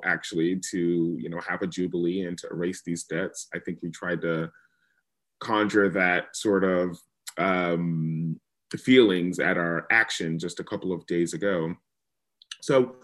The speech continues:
the Rolling Jubilee is actually a sort of a sister organization of the Debt Collective. We work in tandem. We're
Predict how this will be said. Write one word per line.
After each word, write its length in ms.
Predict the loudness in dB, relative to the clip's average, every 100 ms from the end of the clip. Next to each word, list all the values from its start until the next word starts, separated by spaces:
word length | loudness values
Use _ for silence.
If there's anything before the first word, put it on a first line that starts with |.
| _ -20 4
the 80 | 8
Rolling 300 | 10 8 8
Jubilee 760 | 4 4 6 6 6 6 2 -4 _ _ 6
is 220 | 6 6 2
actually 440 | 0 2 6 6
a 40 |
sort 200 | 6 2
of 80 | 0
a 40 | -2
sister 800 | 0 0 2 6 8 8 8 8
organization 800 | 6 6 4 4 4 4 2 2
of 180 | 0 2
the 80 | 2
Debt 220 | 2 0
Collective. 500 | -2 -4 -2 -4 0
We 80 | 0
work 220 | 0 0
in 140 | -4
tandem. 800 | -2 0 0 0 0 0 0 0
We're 300 | 0 0 -2